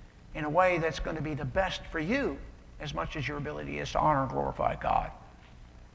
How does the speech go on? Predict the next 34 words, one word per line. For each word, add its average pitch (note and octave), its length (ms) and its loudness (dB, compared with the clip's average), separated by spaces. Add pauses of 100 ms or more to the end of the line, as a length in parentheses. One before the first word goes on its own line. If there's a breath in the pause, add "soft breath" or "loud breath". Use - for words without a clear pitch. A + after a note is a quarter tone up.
(960)
So G3 120 4
there's F#3+ 220 8
an F#3+ 80 6
individual G3+ 720 6
thing, D3+ 420 -6 (560)
but D#3+ 100 -2
it's D3 140 -2
also G3+ 380 4
a C#3 60 -2
collective F3 520 2
thing C#3 300 -4
because C#3+ 280 -2
I'm G3 200 2
supposed - 340 -4
to - 60 -10
remind D3 420 -2
you D3 80 -4
to C#3 100 -4
do D3 200 -2
this F2+ 180 -6
stuff, - 340 -4
and D#3 120 -2
you're A3+ 100 4
supposed C#3 300 2
to D3 80 0
remind D3+ 340 6
me G#3+ 140 0
to D3 80 0
do C#3 160 -4
the C#3 100 -8
same - 260 -6
stuff - 300 -4
as - 140 -8
well. D2+ 340 2